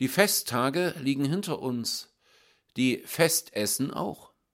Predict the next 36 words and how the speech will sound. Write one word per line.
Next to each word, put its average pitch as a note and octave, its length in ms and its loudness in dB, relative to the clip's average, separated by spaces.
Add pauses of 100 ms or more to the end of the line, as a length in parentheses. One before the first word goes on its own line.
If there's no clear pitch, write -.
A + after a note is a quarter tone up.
(640)
Die F2 60 -12
meisten G2 440 -4
Plätzchen, C#3 480 -2
Stollen D3+ 420 4
und A#2+ 160 0
Schokoladen B2+ 540 2
sind D3 240 -4
wahrscheinlich B2+ 480 0
aufgegessen, F3+ 680 -2 (760)
und C#3+ 280 0
manch F3 320 0
einer, B2+ 300 0
der C3+ 160 4
nun C#3 160 4
auf C3 160 2
die A#2+ 120 0
Waage D3 300 4
steigt, D3+ 420 2
weiß B2 300 2
auch, D3 300 0
wohin C3+ 300 0
all C3+ 200 0
die C3+ 140 0
Köstlichkeiten A#2 800 -2
gegangen D3+ 440 -2
sind. A2+ 440 -2 (880)
Ein A2+ 260 -2
wenig C#3+ 300 4
Zurückhaltung C3 760 2
beim B2+ 220 2
Essen D3 380 -2
ist G#2+ 200 -4
dann A2 140 -2
sicher G#2+ 280 -4
nicht F#2 260 -8
verkehrt. - 560 -14